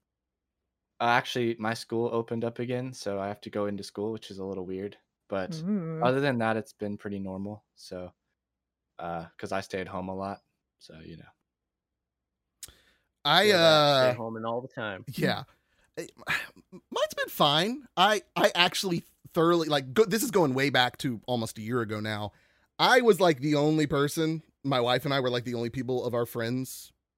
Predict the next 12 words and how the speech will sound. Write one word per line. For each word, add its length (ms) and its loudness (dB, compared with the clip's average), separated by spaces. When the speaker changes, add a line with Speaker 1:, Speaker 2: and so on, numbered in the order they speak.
Speaker 3:
and 120 -8
people 160 -6
that 80 0
we 80 -4
worked 240 -6
with 140 -4
that 200 -4
we 120 -10
thoroughly 440 0
enjoyed 460 4
quarantine. 720 -2
Like, 280 0